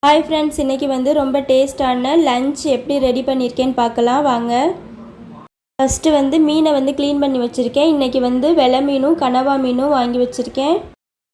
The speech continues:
வந்து ரொம்ப குட்டி கனவா, கனவாயோட தலைப்பகுதியை மட்டும் ஃப்ரை பண்ணுறதுக்காண்டி எடுத்து வச்சுருக்கேன். உடம்பு பகுதியை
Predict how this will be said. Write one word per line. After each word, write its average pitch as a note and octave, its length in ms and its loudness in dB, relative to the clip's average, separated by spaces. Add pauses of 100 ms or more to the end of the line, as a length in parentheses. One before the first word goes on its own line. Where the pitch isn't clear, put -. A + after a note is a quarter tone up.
(120)
வந்து C#4 220 4
ரொம்ப D4 280 4
குட்டி D4 340 -6
கனவா, C4 280 -2 (100)
கனவாயோட C#4 640 0 (100)
தலைப்பகுதியை C4+ 680 0
மட்டும் D4 300 -2
ஃப்ரை B3 140 0 (140)
பண்ணுறதுக்காண்டி B3 640 2
எடுத்து B3 280 0
வச்சுருக்கேன். C4 520 0 (1500)
உடம்பு D4+ 220 2
பகுதியை C#4 300 0